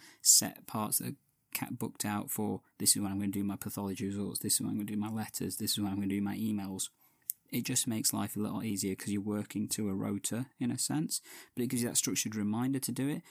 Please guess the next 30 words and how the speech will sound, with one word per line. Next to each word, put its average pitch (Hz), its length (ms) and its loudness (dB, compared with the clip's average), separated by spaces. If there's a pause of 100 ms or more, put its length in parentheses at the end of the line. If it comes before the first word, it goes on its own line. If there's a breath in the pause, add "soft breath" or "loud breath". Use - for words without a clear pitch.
(140 loud breath)
but - 120 -6
also, 120 320 2
mm, 113 320 0 (200)
prioritizes 113 640 -2
your 104 100 -4
time. 98 460 -4 (640 loud breath)
And 117 120 2
try 120 260 0
and 123 100 2
automate 104 420 0
what 104 160 -4
you 101 120 -6
can. 98 420 -2
So - 200 -4
in 104 100 0
terms 117 260 0
of 101 60 -4
finding 127 380 0
the 120 60 0
tasks - 280 2
that - 80 0
you 101 140 -2
don't 104 240 -2
need 117 180 -2
to - 100 -8
do 120 240 0
and 104 160 -2
aren't 104 360 -2
urgent, 107 500 -2 (240)
important, 113 580 0